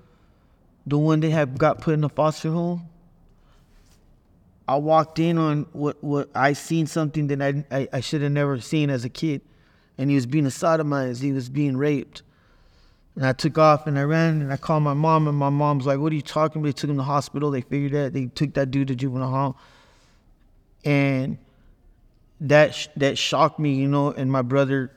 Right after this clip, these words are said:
just never came out of being who he was as, as a gay man, as a gay youngster.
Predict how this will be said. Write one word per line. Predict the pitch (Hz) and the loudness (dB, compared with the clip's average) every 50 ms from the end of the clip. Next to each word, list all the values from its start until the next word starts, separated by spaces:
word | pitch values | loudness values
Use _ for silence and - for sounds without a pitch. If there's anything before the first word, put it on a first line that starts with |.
| - - 135 | -12 -10 -6
just | 120 131 123 - | -4 -4 -4 -4
never | 147 147 143 139 139 127 | -2 -2 0 0 -2 -4
came | 127 - - - 160 147 143 143 | -6 -10 -6 -2 0 0 2 2
out | 143 143 139 | 0 0 0
of | 131 120 117 | 0 -2 0
being | 135 147 143 135 127 127 123 - - - _ _ _ _ _ _ | 0 0 2 0 0 -2 -4 -8 -14 -20 _ _ _ _ _ _
who | - 165 151 | -2 0 0
he | 139 143 151 | 0 0 0
was | 127 123 143 147 139 135 135 110 - - - - _ _ _ _ - _ - - _ _ _ _ _ _ _ _ _ - - - _ - | 0 0 0 0 0 0 -2 -6 -10 -14 -18 -20 _ _ _ _ -20 _ -20 -20 _ _ _ _ _ _ _ _ _ -20 -20 -20 _ -4
as, | - 127 123 117 117 - - | -2 -2 0 -2 -4 -6 -6
as | 131 123 127 | -6 -4 -2
a | 123 | -2
gay | 113 131 131 127 127 | 0 0 2 2 2
man, | 131 127 123 127 143 - _ _ _ _ _ _ _ _ _ _ - | 0 0 -2 -4 -8 -10 _ _ _ _ _ _ _ _ _ _ -8
as | 139 123 127 | -6 -4 -4
a | 123 | -4
gay | 117 139 135 | -2 -2 -2
youngster. | 127 127 131 139 127 - - | -2 -2 -2 -4 -4 -8 -14